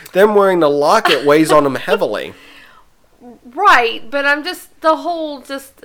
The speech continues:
Speaker 2: you know, the
Speaker 1: Which,
Speaker 2: way
Speaker 1: by
Speaker 2: he
Speaker 1: the way, it doesn't
Speaker 2: leaves.
Speaker 1: really affect anyone but Ron a lot.
Speaker 2: Well, it definitely affects Ron, but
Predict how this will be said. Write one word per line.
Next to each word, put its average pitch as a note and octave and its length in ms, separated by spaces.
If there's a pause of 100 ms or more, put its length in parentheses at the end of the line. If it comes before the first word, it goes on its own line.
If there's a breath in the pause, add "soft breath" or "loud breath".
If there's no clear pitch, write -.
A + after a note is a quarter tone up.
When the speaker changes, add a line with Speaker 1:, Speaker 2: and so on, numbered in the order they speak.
(180)
Speaker 2:
you B3 160
know, A3+ 140
the A3 80
Speaker 1:
Which, A3+ 100
Speaker 2:
way A#3+ 60
Speaker 1:
by C#4 120
Speaker 2:
he D4+ 60
Speaker 1:
the D4 80
way, D4 180
it A3 60
doesn't C4 180
Speaker 2:
leaves. C#4 80
Speaker 1:
really C#4+ 120
affect B3+ 340
anyone F#3+ 300
but E3+ 180
Ron C#3+ 480
a A2+ 160
lot. G#2+ 720 (560 soft breath)
Speaker 2:
Well, A3+ 140
it A3+ 260
definitely C4+ 400
affects B3+ 380
Ron, G#3 500
but F#3 320